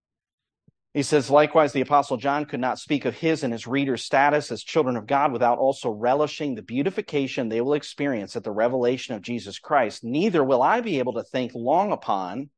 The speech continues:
gospel blessings without also thinking of the infinite glories which will be mine to enjoy in heaven."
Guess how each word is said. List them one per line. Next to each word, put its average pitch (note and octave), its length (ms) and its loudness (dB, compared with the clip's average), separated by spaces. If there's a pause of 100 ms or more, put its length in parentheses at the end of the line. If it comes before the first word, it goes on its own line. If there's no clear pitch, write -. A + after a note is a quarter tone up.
(680)
gospel D#3 460 4
blessings D3+ 520 2
without C#3+ 380 2
also E3+ 360 2
thinking D#3+ 460 -2
of B2 80 -2
the C3+ 140 0
infinite D#3 480 -2
glories C3+ 560 0
which C3+ 240 -6
will C#3+ 100 -2
be C3+ 140 -2
mine D#3+ 380 0
to C#3+ 200 -4
enjoy C#3+ 400 0
in D3+ 140 -4
heaven." E3+ 400 -6